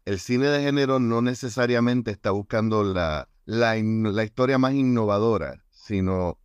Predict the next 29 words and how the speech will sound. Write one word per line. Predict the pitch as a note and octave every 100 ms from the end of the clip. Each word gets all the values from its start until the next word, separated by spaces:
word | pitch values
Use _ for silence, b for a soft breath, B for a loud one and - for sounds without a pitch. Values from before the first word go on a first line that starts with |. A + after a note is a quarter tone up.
| -
la | G#2+ G#2+ G#2+
narrativa | G#2+ G#2 G#2 C3 C3
más | B2 A#2+
compelling, | - B2+ G2+ F2+ _ A2+ G2 D#2 A#1 A1 E2+
la, | F#2+ F#2 E2+ D#2+
la | D2 G2 G2
forma | A#2+ B2 C3+ C#3
de | C3
retratar, | B2 B2+ A#2 A#2+ A2 C3 C3 _
eh, | B2 A#2 -
eh, | C#3 -
eh, | C#3
un, | C#3+ C#3+ -
un | C#3
formato | - C#3+ C3+ C3 C#3+ D#3 A#2+
en | G#2+
específico, | G#2 - C3 - A2+ C3 D3+ F3
pero | A2 G2 _ _ _
cómo | - C#3+ D#3 D#3+
tú | - D3
lo | C3+ -
cuentas | D#3 F#3 - G#2 G2
es | G2
lo | A2
que | G#2 G2+
le | G2
da | G2 G2
tu | G#2+
sabor. | G2 G#2 F#2 G#2 A#2